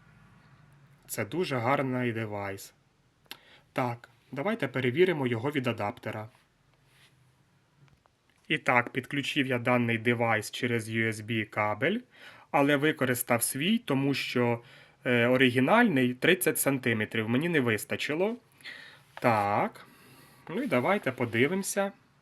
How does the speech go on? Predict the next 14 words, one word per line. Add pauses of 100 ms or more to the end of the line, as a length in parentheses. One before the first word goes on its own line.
(760)
як
він
працює. (2750)
До
речі,
хотів
додати,
що
є, (640)
е,
індикація, (240)
що
підключене
живлення.